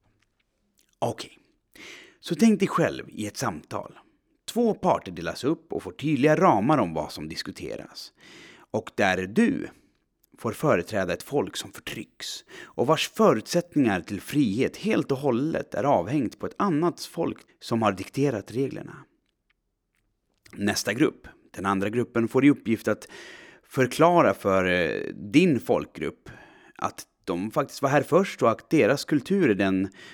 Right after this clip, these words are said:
som den nya folkgruppen måste anpassa sig efter, då den utvecklats och har förfinats under flera generationer och faktiskt är den rådande normen. Ni som är deltagarna i diskussionen får inte veta vilken den exakta folkgruppen är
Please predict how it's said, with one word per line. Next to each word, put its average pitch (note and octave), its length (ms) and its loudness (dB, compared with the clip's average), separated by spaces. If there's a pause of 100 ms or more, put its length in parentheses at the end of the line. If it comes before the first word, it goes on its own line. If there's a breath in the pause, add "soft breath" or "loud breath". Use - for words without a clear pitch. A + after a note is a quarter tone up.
som - 240 -2
den G#3+ 140 4
nya A2+ 240 4
folkgruppen F2 640 -2
måste D#2 280 -8
anpassa G#2 500 -4
sig - 180 -4
efter, - 460 -14 (680 loud breath)
då A#2 140 4
den G2+ 180 4
utvecklats G#2 800 0
och F#2 60 0
har F2+ 100 -2
förfinats C3+ 720 -2
under C#3+ 200 -4
flera E3 300 0
generationer D#3 840 0
och - 140 -10
faktiskt - 420 -2
är G#3+ 120 4
den D#3+ 180 2
rådande G2+ 420 0
normen. D3+ 420 -2 (1800 loud breath)
Ni C3 320 8
som - 180 -2
är F2 60 0
deltagarna F2 640 0
i F2+ 60 0
diskussionen D#2+ 720 -8
får F2 340 -2
inte G#2 220 0
veta G#2 360 0
vilken G#2+ 480 -2
den F2+ 160 -2
exakta F#2 400 -8
folkgruppen G#2 640 -4
är - 240 -6